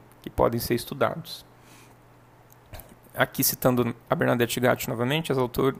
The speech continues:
as autoras destacam esse trecho, que os pesquisadores em educação fazem escolhas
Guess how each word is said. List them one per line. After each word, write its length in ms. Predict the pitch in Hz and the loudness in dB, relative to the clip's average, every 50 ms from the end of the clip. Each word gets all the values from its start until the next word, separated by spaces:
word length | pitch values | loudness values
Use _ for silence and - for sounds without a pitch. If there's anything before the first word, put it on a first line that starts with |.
| - - - - | -12 -20 -6 -6
as 160 | 135 120 - | -4 -2 -2
autoras 600 | 123 120 - - 131 127 127 131 120 - - - - - - - - - | -2 -2 0 -2 0 2 2 2 2 0 -4 -6 -8 -18 -20 -20 -18 -6
destacam 440 | 123 - - - 127 123 - - | -4 -4 0 2 2 2 2 0
esse 220 | 131 - - - 123 - - - | -2 -2 -2 -6 -6 -10 -14 0
trecho, 460 | - - 135 147 160 - - - - - - - - - - - - - | 4 4 6 6 4 2 -2 -4 -8 -14 -20 -20 -20 -20 -20 -20 -4 0
que 80 | 139 | 2
os 100 | 135 - | 2 2
pesquisadores 680 | - - 143 - - 135 131 139 127 127 139 143 139 - | 4 2 2 2 2 4 4 4 6 6 4 4 4 4
em 60 | 135 | 2
educação 520 | 127 123 - - 123 120 - - - 156 160 | 0 0 2 2 2 2 4 4 4 4 4
fazem 400 | - - 143 139 135 143 147 147 | 8 8 8 8 8 6 2 2
escolhas 800 | 147 - - - - 165 170 180 175 143 120 120 - - - | 2 0 -2 2 6 8 8 8 8 6 4 2 2 0 -2